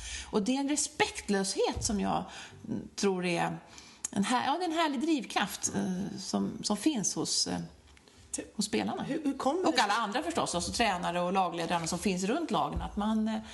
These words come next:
Speaker 1: ehm, ja, man har liksom kunnat vila i glädjen i fotbollen. Och jag tycker också Pia Sundhage är en person som personifierar detta lite grann, tycker jag. Både att hon har varit med om hela resan, men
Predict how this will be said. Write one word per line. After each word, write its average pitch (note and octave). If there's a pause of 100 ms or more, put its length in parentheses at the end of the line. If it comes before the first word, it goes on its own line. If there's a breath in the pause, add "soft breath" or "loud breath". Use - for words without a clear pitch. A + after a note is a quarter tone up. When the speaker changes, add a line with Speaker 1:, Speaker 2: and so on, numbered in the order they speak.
(600 loud breath)
Speaker 1:
ehm, G3 (1120 loud breath)
ja, -
man -
har D4
liksom C#4
kunnat C4+
vila A#3
i A3
glädjen A3+
i G#3+
fotbollen. G3+
Och G3+ (320 loud breath)
jag G#3+
tycker B3
också A#3+ (560)
Pia B3+
Sundhage D#4+
är B3
en F#3+
person F3+
som F3+
personifierar A3
detta E3
lite E3
grann, F3
tycker F#3+
jag. F3+
Både B3
att -
hon A#3
har G#3
varit F3
med A3
om -
hela F#3
resan, D#3 (340 loud breath)
men G#3+